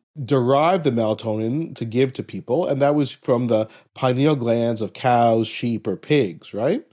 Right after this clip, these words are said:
But the concern with that was,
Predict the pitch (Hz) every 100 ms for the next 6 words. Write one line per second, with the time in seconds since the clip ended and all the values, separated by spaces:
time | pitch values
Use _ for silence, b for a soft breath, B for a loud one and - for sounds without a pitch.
0 | _ 127 180 185 185 170 165 _ - 185
1 | 160 - 208 311 359 190 - 110 107 131
2 | 131 127 131 127